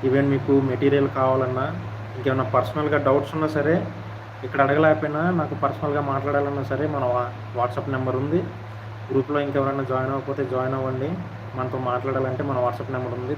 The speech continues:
దానికి మెసేజ్ అయితే చేయండి. ఏఈ notification from ఏపీ ట్రాన్స్‌కో ఎక్స్‌పెక్ట్ చేయొచ్చు బ్రో.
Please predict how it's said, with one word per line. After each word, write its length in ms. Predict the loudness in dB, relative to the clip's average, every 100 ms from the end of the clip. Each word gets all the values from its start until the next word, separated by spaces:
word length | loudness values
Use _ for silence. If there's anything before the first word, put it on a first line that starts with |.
| -2
దానికి 220 | -4 -4 -6
మెసేజ్ 240 | -4 -2
అయితే 140 | -2 -6 -4
చేయండి. 360 | -4 -4 -6 -6 -10 -12 -14 -14 -14 -14 -14 -14 -12 -12 -12 -10 -4 -4 -4 -8 -12 -12 -12 -12 -12 -10 -10 -12 -12 -12 -10 -10 -10 -12 -12 -12 -12 -14 -14 -14 -14 -14 -14 -12 -10 -10 -10 -12 -14 -14 -14 -12 -12 -12 -10 -10 -10 -12 -14 -16 -10 2 4
ఏఈ 180 | 6 6 4
notification 480 | 2 0 -4 -4 -4 -2
from 120 | 0 0 0
ఏపీ 180 | 2 0
ట్రాన్స్‌కో 420 | 2 0 -2 -4 -6 -6 -10 -12 -12 -12 -12
ఎక్స్‌పెక్ట్ 540 | -14 _ -10 -8 -6 -2
చేయొచ్చు 560 | -2 -4 _ -14 -6
బ్రో. 120 | -4